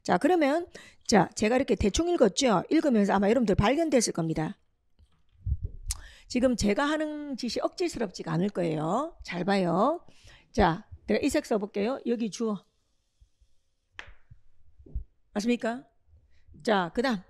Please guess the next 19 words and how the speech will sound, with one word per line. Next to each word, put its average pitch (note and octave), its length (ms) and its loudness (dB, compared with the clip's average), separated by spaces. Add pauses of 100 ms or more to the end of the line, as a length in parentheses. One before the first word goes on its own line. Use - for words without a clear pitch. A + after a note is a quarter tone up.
(400)
이거 C#4+ 120 2
색깔 E4 240 4
다르게 B3 280 0
갈게요. G#3 440 -2 (400)
예. G#3+ 180 2 (640)
또 E4 240 4
다른 D4 560 4
우주의 D4 440 2
성취. A3 600 -4 (480)
그죠? C#4 300 -2 (240)
같은 F4 260 0
말 E4+ 120 4
찾으면 C#4 320 -2
되잖아. F#3 440 -6
같은 A3 300 -8
말. F3 120 -14 (720)
그지? C4 280 -2 (2000)
그다음 C4 280 4
이거. D4 340 0